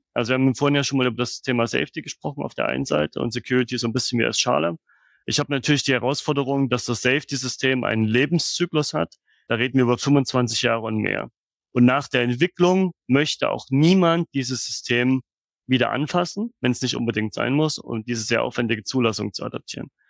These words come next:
Security ganz anders. Security bedarf natürlich dieser kontinuierlichen Veränderung. Und das kann sowohl software- wie auch hardware-seitig notwendig sein. Das heißt, der entscheidende Schritt, um es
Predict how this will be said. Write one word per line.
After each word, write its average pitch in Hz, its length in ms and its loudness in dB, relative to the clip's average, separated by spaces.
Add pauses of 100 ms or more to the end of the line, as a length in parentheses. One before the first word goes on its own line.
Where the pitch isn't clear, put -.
(280)
Security 165 640 4
ganz 127 200 0
anders. 113 520 -4
Security 147 760 4 (400)
bedarf 123 380 0
natürlich 127 380 2
dieser 113 200 -6
kontinuierlichen 120 720 0
Veränderung. 110 500 -4 (320)
Und 113 60 0
das 120 140 0
kann 143 240 0
sowohl 135 580 4
software- 156 640 0
wie 135 100 4
auch 123 160 0
hardware-seitig 120 680 -2
notwendig - 460 -8
sein. - 320 -10 (400)
Das - 120 -6
heißt, 143 240 0
der 143 120 4
entscheidende 151 640 2
Schritt, 180 340 2 (180)
um 123 220 4
es - 400 -2